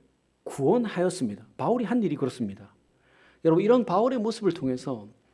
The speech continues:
백부장은 변화를 경험한 것이에요.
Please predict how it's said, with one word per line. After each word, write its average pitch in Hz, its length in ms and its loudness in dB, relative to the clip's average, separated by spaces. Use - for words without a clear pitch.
백부장은 143 840 -2
변화를 170 400 -6
경험한 165 380 -6
것이에요. 101 360 -16